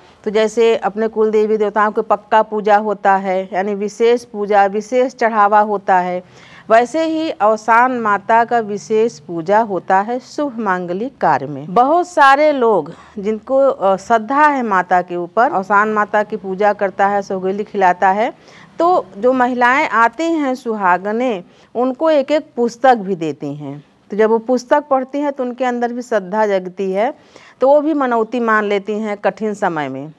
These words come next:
जैसे कि मान लीजिए उनके पति बीमार हैं या बेटा बीमार है या पुत्री या पुत्र का विवाह नहीं हो रहा है या पुत्री या पुत्र के यहाँ संतान उत्पत्ति नहीं हो रही, तमाम ऐसी चीज़ें हैं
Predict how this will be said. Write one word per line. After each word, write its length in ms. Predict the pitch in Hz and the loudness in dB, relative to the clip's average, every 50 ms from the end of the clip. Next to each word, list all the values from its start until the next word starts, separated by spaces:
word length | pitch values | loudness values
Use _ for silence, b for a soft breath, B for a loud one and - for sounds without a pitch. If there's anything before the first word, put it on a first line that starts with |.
| _ - | _ -6
जैसे 220 | 190 185 185 202 | -4 -4 -4 -4
कि 100 | 190 202 | -4 -2
मान 200 | 196 190 185 185 | 0 0 0 0
लीजिए 220 | 190 185 185 190 185 | 0 -4 -6 -6 -8
उनके 160 | 185 180 185 | -8 -8 -8
पति 300 | 185 185 180 - 196 190 | -6 -6 -4 -4 -6 -6
बीमार 400 | 180 185 180 185 180 175 175 175 | -6 -4 -4 -2 0 0 0 -2
हैं 380 | 175 180 175 175 170 170 170 B B B B B B B 180 | -4 -6 -8 -8 -8 -10 -12 B B B B B B B 0
या 60 | 180 | 0
बेटा 380 | 175 180 185 180 202 202 190 | 0 0 -2 0 0 0 0
बीमार 400 | 185 196 185 190 185 175 175 175 | 0 0 -4 -4 -2 -2 -2 -2
है 380 | 170 175 180 170 170 170 170 156 | -4 -6 -6 -4 -4 -6 -4 -4
या 100 | 160 170 | -4 -6
पुत्री 560 | 170 175 _ 196 190 190 - 190 202 202 196 | -6 -6 _ -10 -10 -8 -8 -6 -4 -2 0
या 80 | 190 185 | 0 0
पुत्र 300 | 185 196 190 185 190 190 | 0 -2 -6 -6 -6 -4
का 140 | 185 202 180 | -2 -2 -2
विवाह 380 | 185 190 180 180 180 185 196 | 0 0 2 2 2 2 2
नहीं 240 | 202 196 196 190 185 | -2 -6 -6 -6 -6
हो 140 | 180 185 180 | -6 -4 -4
रहा 320 | 180 170 170 175 170 165 | -4 -4 -4 -2 -4 -4
है 140 | 165 170 170 | -2 -4 -4
या 80 | 170 165 | -6 -6
पुत्री 400 | 165 - 185 180 - - 190 190 | -6 -10 -14 -14 -10 -8 -4 -4
या 100 | 190 185 | -4 -4
पुत्र 300 | 185 185 185 180 190 180 | -4 -6 -10 -10 -10 -12
के 120 | - 185 | -10 -8
यहाँ 260 | 180 180 175 180 185 - B B B B B B B - | -6 -4 -4 -4 -4 -6 B B B B B B B -2
संतान 440 | 202 180 180 175 - 180 185 202 214 | -2 -2 -2 0 0 2 2 0 -2
उत्पत्ति 420 | 208 202 - 208 196 202 - 208 | -4 -4 -4 -4 -4 -4 -4 -6
नहीं 220 | 208 202 202 196 196 | -6 -6 -6 -4 -4
हो 60 | 208 | -2
रही, 100 | 226 262 | -4 -2
तमाम 400 | - 285 269 277 277 339 339 330 | -2 -2 0 2 2 2 2 0
ऐसी 220 | 294 277 - 285 | -2 -2 -4 -6
चीज़ें 360 | 262 - 262 240 208 220 208 | -6 -6 -6 -4 -4 -4 -4
हैं 260 | 214 233 262 320 381 | -4 -4 -6 -6 -6